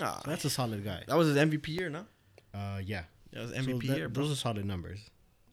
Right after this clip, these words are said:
Speaker 1: He's a good all around, on the bases, defensively, everything, everything, everything, bro. I, I'm happy we got him, and I think our offense is gonna be killer. Graterol works out in the pen. We're good. Our starting rotation, we got what?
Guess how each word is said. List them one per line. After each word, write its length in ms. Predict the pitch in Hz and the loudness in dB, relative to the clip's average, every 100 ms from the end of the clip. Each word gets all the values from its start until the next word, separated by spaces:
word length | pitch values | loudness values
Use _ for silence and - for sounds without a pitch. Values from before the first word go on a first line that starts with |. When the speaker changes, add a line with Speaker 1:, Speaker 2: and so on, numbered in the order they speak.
| _ _ _ _ | _ _ _ _
Speaker 1:
He's 220 | - 156 170 | -2 -2 -2
a 40 | |
good 220 | 143 151 | 0 2
all 200 | - 139 | 2 2
around, 300 | 139 143 151 - | 2 0 -2 -2
on 200 | 139 160 | 0 0
the 40 | |
bases, 520 | 143 139 143 147 143 143 | 0 0 0 -2 -4 -6
defensively, 880 | - 139 - 143 139 143 139 139 143 - _ - | -8 -6 -2 -2 -2 -4 -4 -6 -6 -10 _ -8
everything, 460 | 151 147 139 120 127 - - - - - - | -4 -4 -8 -12 -14 -20 -20 -20 -20 -14 -6
everything, 480 | 135 135 131 123 131 _ _ _ - _ - | -4 -4 -6 -10 -10 _ _ _ -20 _ -8
everything, 420 | 143 135 127 117 | -4 -2 -2 -4
bro. 200 | 120 123 135 147 | -4 -4 -6 -8
I, 160 | - 117 | -8 -6
I'm 120 | 117 | -4
happy 240 | 131 131 139 | -2 0 -2
we 120 | 127 | -4
got 240 | 120 123 143 | 0 0 2
him, 160 | 151 | 0
and 200 | 139 117 131 - - - - - | 0 -2 -6 -14 -20 -20 -20 -10
I 60 | 117 | -6
think 200 | 139 127 | -2 0
our 180 | 120 120 | 2 2
offense 200 | - 135 | 0 -4
is 100 | 131 | -4
gonna 180 | 127 123 | -2 -2
be 120 | 127 | -4
killer. 380 | - 139 147 165 - - - - - - - - | -2 0 0 -2 -8 -20 -20 -20 -20 -20 -20 -4
Graterol 440 | 139 135 135 135 | 2 2 4 2
works 240 | 135 131 - | 2 0 2
out 140 | 139 | 2
in 80 | 135 | 4
the 60 | 127 | 2
pen. 340 | - 143 147 | 2 2 2
We're 80 | 131 | -2
good. 340 | 135 143 165 170 _ - | 0 2 2 -2 _ -8
Our 80 | |
starting 320 | 123 151 143 139 | -2 2 2 2
rotation, 600 | 131 127 147 147 156 147 | 0 0 -2 -2 -2 -2
we 100 | 135 | -2
got 320 | 139 120 - | -2 -2 -4
what? 180 | - | -10